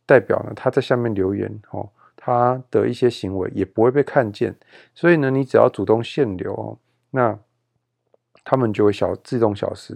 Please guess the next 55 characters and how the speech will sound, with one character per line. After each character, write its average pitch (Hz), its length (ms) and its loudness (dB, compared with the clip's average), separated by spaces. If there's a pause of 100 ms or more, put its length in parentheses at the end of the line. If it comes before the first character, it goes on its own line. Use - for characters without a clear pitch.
(160)
哦， 101 100 -12
这 151 100 0
个 127 200 4 (560)
东 131 160 2
西 127 160 -2
我 104 140 4
试 - 220 -2
过 117 180 6
很 87 80 0
多 90 180 -2
次 - 260 -14
哦， - 140 -10
因 135 100 0
为 143 100 6
我， 104 400 2 (400)
我 110 100 -4
本 98 160 2
来 101 80 0
思 123 220 -8
想 101 220 -4
就 107 180 0
是 107 120 -2
很 92 140 -4
鸡 95 180 -10
掰 95 180 2
的 95 80 -6
人， 117 240 -12 (180)
所 135 180 6
以 131 80 8
呢， 107 120 2
我 104 160 4
很 95 100 -2
容 95 220 -4
易 107 160 -6
的 98 240 -6 (420)
会， 104 440 2 (300)
呃， 98 720 -8 (140)
吸 139 200 -4
引 104 100 0
到 101 200 8
一 - 20 2
些 98 640 -2
想 98 220 -4
要 101 360 4
跟 107 160 -4
我 107 40 -2
吵 - 180 -6
架 143 240 10
的 98 120 4
人。 107 160 -12 (420)
哦， 113 140 -4
但 139 180 6
是 139 140 0
呢， 117 320 0 (440)
我， 113 200 2